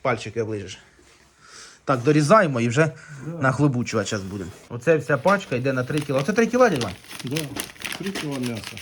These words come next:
Speaker 1: Все, це щас
Speaker 2: Посолив, поперчив, сразу щас поки.
Speaker 1: Кажете, тільки в А Т Б продається, да?
Speaker 2: Ну, я, по крайній мірі, на базарах секрета, ну, не попадалась. В А Т Б.
Speaker 1: Ось
Speaker 2: І
Speaker 1: секрет, не забувайте, зафіксируйте собі.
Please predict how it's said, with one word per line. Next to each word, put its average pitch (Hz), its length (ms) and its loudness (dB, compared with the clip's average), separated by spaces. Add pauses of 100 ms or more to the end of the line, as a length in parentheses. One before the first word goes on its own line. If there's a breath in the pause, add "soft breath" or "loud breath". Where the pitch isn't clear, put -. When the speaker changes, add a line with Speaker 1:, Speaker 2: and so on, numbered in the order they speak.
(920)
Speaker 1:
Все, 143 320 2
це 156 100 4
щас 147 40 -4 (140)
Speaker 2:
Посолив, 196 260 2 (180)
поперчив, 160 720 -4 (580)
сразу 143 300 0
щас 135 200 -6
поки. 139 420 -6 (440)
Speaker 1:
Кажете, 190 320 6
тільки 202 260 6
в 190 80 10
А 180 60 10
Т 185 120 4
Б 139 160 6
продається, 113 500 -2
да? 170 120 0 (440)
Speaker 2:
Ну, 196 160 0
я, 190 140 4
по 175 100 -6
крайній 175 300 0
мірі, 170 140 2
на 165 140 2
базарах 156 440 0
секрета, 156 460 -4
ну, 143 120 2
не 139 100 4
попадалась. 117 560 -6
В 120 100 -4
А 147 40 -2
Т 160 140 -6
Б. 170 320 -4 (460 soft breath)
Speaker 1:
Ось 120 200 -2
Speaker 2:
І 123 100 -2
Speaker 1:
секрет, 123 400 0
не 120 120 -2
забувайте, 123 540 0
зафіксируйте 127 720 -2
собі. 95 300 -8